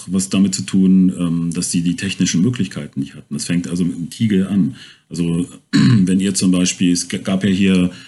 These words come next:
der Konkurrent von Krupp im neunzehnten Jahrhundert, der Meyer, der hat praktisch, äh, ja den, den Stahlguss nicht erfunden, aber er hat ihn möglich gemacht, weil sie halt so lange rumexperimentiert hatten,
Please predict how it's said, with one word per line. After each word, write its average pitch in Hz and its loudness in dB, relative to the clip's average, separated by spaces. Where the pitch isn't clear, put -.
der 95 0
Konkurrent 98 0
von 87 0
Krupp - -4
im 117 4
neunzehnten 117 0
Jahrhundert, 113 2
der 82 -4
Meyer, 131 -2
der 104 -2
hat 113 -4
praktisch, 107 -6
äh, 101 -4
ja 95 0
den, 95 2
den 92 2
Stahlguss 113 -2
nicht 92 -6
erfunden, 113 2
aber 101 -4
er 98 0
hat 98 0
ihn 101 4
möglich 113 2
gemacht, 76 -6
weil 85 -8
sie 87 -4
halt 90 -2
so 92 -2
lange 104 0
rumexperimentiert 98 -2
hatten, 101 0